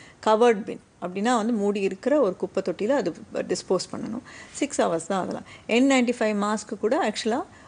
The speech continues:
ஒரு few hours தான் அதுவும் actually-ஆ. ஆனா ஒரு ரொட்டேஷன் பேசிஸ்ல we are, ஆஹ், ரீசென்ட்டா ப்ரோட்டோகால்லாம் வந்திருக்கு எங்களுக்கு, saying that wa-, for five times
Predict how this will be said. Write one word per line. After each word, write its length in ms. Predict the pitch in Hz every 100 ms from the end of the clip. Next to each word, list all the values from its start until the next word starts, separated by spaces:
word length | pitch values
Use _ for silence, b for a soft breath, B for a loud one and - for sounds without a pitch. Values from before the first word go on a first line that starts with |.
| B
ஒரு 160 | 240 277
few 240 | 277 262
hours 340 | 220 190 214 -
தான் 140 | 214 180
அதுவும் 300 | 196 196 180
actually-ஆ. 440 | - 180 - -
ஆனா 220 | 202 254
ஒரு 160 | 240 196
ரொட்டேஷன் 520 | 196 196 294 330 277
பேசிஸ்ல 480 | 208 185 175 - 269
we 120 | 294 247
are, 200 | 226 214
ஆஹ், 220 | 190 190
ரீசென்ட்டா 420 | 190 220 233 233
ப்ரோட்டோகால்லாம் 640 | 240 214 202 202 180 196 202
வந்திருக்கு 400 | 180 175 - 208
எங்களுக்கு, 380 | 180 185 180 247 B B B B
saying 260 | - 247 226
that 160 | 254
wa-, 240 | 208 196 202
for 240 | 202 208 -
five 240 | 214 233
times 280 | 247 277